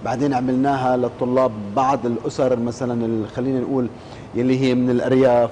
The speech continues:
بعدين لا، قلنا للكل. ما م-، بوقت من الأوقات قلنا للموظفي القطاع العام، بعدين موظفي القطاع الخاص.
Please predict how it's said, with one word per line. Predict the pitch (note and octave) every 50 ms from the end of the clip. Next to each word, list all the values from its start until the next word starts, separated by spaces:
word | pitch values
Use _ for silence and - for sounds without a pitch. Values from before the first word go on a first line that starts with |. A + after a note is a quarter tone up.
| - A#2
بعدين | A2+ A2 A2+ C#3+ D3+ D3 C#3+
لا، | D3 E3 - -
قلنا | - D3 C#3+ C3+
للكل. | C3 C3 C3 A2 - - - D3 D3 B2+ G#2+ E2+ D2 - - - - - - - - - G2+
ما | A2+ B2
م-، | A#2+ C3+ B2
بوقت | A2+ A#2+ B2+ B2+ C#3+ D3+ D#3+ D#3+ D#3 D#3
من | D3+
الأوقات | C#3 C#3 C3+ D3 D3 D3 C#3+
قلنا | - C#3+ C#3 C3+
للموظفي | C3 C3 C3 B2+ B2+ A#2 A2+ B2 - - C3+
القطاع | C3 - A2+ - - C3+ B2 A#2+
العام، | A#2 A2+ A#2 A#2+ B2+ B2+
بعدين | A2 G#2+ G#2+ B2 C3 B2+
موظفي | B2 A#2+ G2+ A2 G#2 -
القطاع | B2+ - A#2 A2 - - A#2 A#2 A2+
الخاص. | A2 - - A#2+ A#2 A#2 A2+